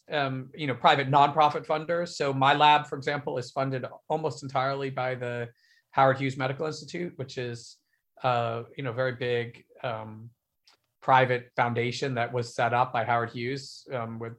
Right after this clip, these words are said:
the, the large fraction of his wealth. And they fund three hundred or so scientists across the country, kind of paying our salaries and funding our labs in, in a fairly generous way to, to do work that is kind of broadly related to medical,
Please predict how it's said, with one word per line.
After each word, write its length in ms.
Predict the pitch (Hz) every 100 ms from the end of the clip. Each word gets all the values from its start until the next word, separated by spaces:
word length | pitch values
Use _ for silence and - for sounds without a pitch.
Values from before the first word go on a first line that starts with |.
| _ -
the, 80 | 139 _ -
the 80 | 139 -
large 240 | 127 120
fraction 400 | - 120 117 - 120
of 80 |
his 200 | 120 117
wealth. 300 | 127 131 - _ _ _ _ -
And 480 | 139 131 123 123
they 200 | 135 151
fund 500 | 143 151 143 135 131 - _ _ _ _ _
three 160 | 190 196
hundred 280 | 170 165 151
or 80 | 139
so 260 | 160 143
scientists 500 | 135 139 139 135 131
across 260 | 131 135 127
the 60 |
country, 680 | 131 127 120 131 123 117 117 _ _ _ -
kind 120 | 123
of 60 |
paying 220 | 117 131 120
our 100 | 117
salaries 580 | 120 117 117 113 110
and 220 | 113 110 104 -
funding 260 | 117 110
our 80 | 107
labs 560 | 104 104 107 110 - -
in, 260 | 110 110 - 165
in 80 | 123
a 300 | 131 _ -
fairly 240 | 135 123
generous 400 | 120 127 127 -
way 340 | 135 123 123 120
to, 380 | 139 131 123 139 _ _ _ _
to 100 | -
do 320 | 135 135 131 123
work 380 | 117 123 117 -
that 140 | 117
is 260 | 117 113 -
kind 180 | 131
of 80 | 120
broadly 320 | 127 120 123
related 380 | 123 123 120 123
to 80 | 135
medical, 640 | 127 123 123 139 107 135